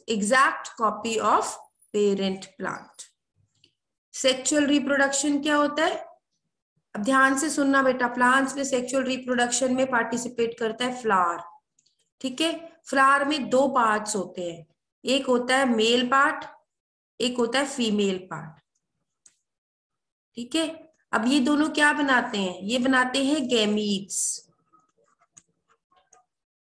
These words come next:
या sex cells कहते हैं इन्हें, Gametes बनाते हैं, ठीक है। ये जो gametes हैं,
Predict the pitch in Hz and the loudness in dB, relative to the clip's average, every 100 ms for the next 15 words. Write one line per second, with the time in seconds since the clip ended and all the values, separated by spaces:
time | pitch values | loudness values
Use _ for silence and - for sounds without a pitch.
0 | _ _ 240 285 - 233 247 - 233 190 | _ _ -2 0 0 -2 -2 -2 2 2
1 | 190 - 175 165 170 160 160 156 156 _ | 0 -6 -10 -10 -8 -6 -8 -10 -14 _
2 | _ _ 190 247 247 247 214 - 226 196 | _ _ 2 4 6 4 0 -4 -2 -2
3 | 160 - 165 156 156 - 240 302 254 269 | -2 -6 -8 -8 -10 -12 -4 -2 0 2
4 | 320 381 302 254 226 254 262 - 247 226 | 2 2 2 2 2 0 0 -4 -2 0
5 | 175 - | -2 -6